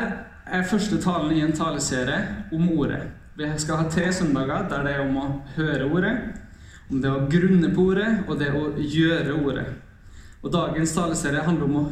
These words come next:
høre ordet. Og hva er det det å høre ordet kan gi oss? Ut ifra de versene som vi har sett nå, så kan det gi oss kjennskap til hvem Gud er. Det kan lære oss om Gud sine veier.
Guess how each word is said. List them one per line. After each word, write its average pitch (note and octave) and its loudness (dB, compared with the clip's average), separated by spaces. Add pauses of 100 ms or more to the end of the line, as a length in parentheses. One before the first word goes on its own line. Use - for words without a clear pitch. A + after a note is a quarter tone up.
høre E3+ 2
ordet. C#3 -2 (1400)
Og - -4
hva G3+ 2
er G3 0
det D#3+ 0
det E3 2
å F3 -4
høre F3+ 4
ordet D3+ 0 (440)
kan F3+ 4
gi E3 4
oss? - 0 (1300)
Ut F3 4
ifra F3+ 0
de F3 0 (140)
versene D#3+ 2
som D#3+ 0
vi D3+ 2
har D3+ 0
sett D#3 -4
nå, F#3 2
så G3+ 0
kan D#3+ 2
det D3 2 (560)
gi D3 0
oss C#3+ 2 (100)
kjennskap E3+ -2
til D3+ -2
hvem C#3 2
Gud C3+ 2
er. - 0 (1300)
Det E3 -2
kan F3+ 6
lære F3+ 2
oss - -2
om D3 4
Gud E3+ 4
sine F#3 4
veier. F3 0